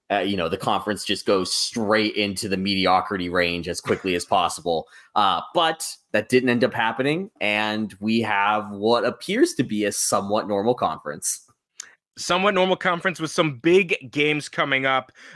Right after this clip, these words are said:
Speaker 2: Uh, just wrapping up this segment, talking about the games last week, moving around the A C C.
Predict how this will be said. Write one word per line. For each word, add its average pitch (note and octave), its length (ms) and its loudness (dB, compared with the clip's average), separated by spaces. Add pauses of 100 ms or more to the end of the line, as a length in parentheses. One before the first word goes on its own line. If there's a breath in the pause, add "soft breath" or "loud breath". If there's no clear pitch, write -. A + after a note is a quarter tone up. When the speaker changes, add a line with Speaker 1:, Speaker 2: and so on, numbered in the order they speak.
(120 loud breath)
Speaker 2:
Uh, - 80 -14
just D#3 420 -2
wrapping E3+ 560 0
up D3+ 300 -2
this B2+ 380 -2
segment, C3+ 400 0
talking D3 220 0
about C#3 120 2
the - 80 -12
games C#3 300 -2
last C#3 280 0
week, C#3 240 -8 (300 loud breath)
moving D3+ 400 0
around C3+ 460 0
the C3+ 200 -4
A C3 40 -4
C B2+ 180 -8
C. C#3 380 -2